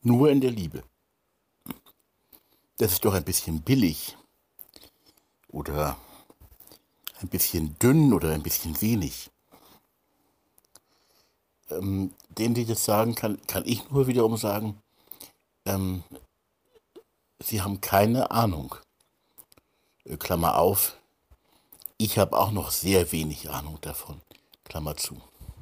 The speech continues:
Sie haben keine Ahnung. Denn wer diese Liebe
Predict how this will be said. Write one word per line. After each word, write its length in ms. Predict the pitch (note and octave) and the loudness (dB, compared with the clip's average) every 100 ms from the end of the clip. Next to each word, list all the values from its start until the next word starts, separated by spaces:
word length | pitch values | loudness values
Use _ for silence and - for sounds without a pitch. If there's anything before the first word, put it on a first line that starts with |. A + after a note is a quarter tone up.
| - - - - - - | -20 -20 -20 -20 -20 -18
Sie 180 | - G2+ | -4 -2
haben 160 | G2 F#2+ | 0 -2
keine 420 | - G#2 A#2 F#2+ | 0 0 0 -2
Ahnung. 340 | D2 B1 - - _ _ _ _ _ _ _ _ _ _ _ _ _ - | -6 -12 -18 -20 _ _ _ _ _ _ _ _ _ _ _ _ _ -6
Denn 200 | F#2 F2 | -4 -2
wer 140 | F#2 G2+ | 0 0
diese 280 | G#2 F#2 F#2+ | 0 -4 -4
Liebe 440 | F2+ B2+ A2+ | -4 -6 -6